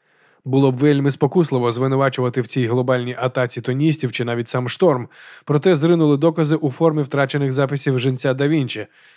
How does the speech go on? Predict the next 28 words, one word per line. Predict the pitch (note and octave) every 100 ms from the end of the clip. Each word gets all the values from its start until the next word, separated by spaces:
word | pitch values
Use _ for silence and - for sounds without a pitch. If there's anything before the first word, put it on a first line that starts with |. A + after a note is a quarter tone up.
| -
згідно | A2+ D3+ C3 A#2
з |
якими | B2 A#2 D#3 D#3+
ця | D#3 C#3+
подія | B2+ C3+ D3
може | C#3 C3
бути | C3+ C3+ C3+ B2 - -
міфічним | D3+ D3+ F#3 F3 E3+ D3+
запобіжником | D3+ D3+ D3+ E3 D#3 D3+ C#3+
жінців-засновників. | C#3+ C3+ D3 C3 C3+ - B2 F#2 F2+ - - _ - - -
Якщо | C3+ - B2+
це | B2
так, | D#3 C#3+ - _ _ D3
навіть | E3 D#3+ D#3
не | D#3+
уявляю, | D#3 E3 E3+ A#2 G#2
що | - A2+
вони | A2+
думали, | A#2 D#3 C3 A#2 - _ -
і, |
чесно | C3+ C3 C3+
кажучи, | C#3 B2 A#2 B2+
мені | B2+ B2
лячно | C3 C3 - A#2+
навіть | A#2+ A#2 A#2+
намагатися | A#2 A#2+ A#2+ G2+ G#2
це | G#2+
уявити. | G2 G2+ G2+ F2+